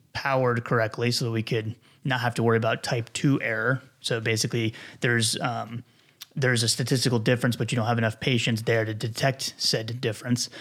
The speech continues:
Um, but the study was not powered <laughs> appropriately. And so they didn't meet power. So they didn't have enough patients enrolled.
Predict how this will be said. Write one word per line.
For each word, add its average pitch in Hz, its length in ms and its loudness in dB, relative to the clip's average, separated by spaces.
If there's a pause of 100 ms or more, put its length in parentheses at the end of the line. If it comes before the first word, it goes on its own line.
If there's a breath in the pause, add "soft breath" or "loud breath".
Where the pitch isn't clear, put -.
(260 loud breath)
Um, 120 320 -2 (300)
but 190 140 0
the 190 60 -2
study 208 240 4
was 190 140 4
not 196 240 4
powered 110 380 0 (200 loud breath)
<laughs> - 180 -12
appropriately. 117 720 -2 (120)
And 127 140 -2
so 135 140 2
they 120 100 4
didn't 151 220 6
meet 147 180 4
power. 135 420 4 (280 loud breath)
So 131 100 2
they 120 40 6
didn't 135 80 6
have 135 100 6
enough 123 180 4
patients 120 340 2
enrolled. 117 540 6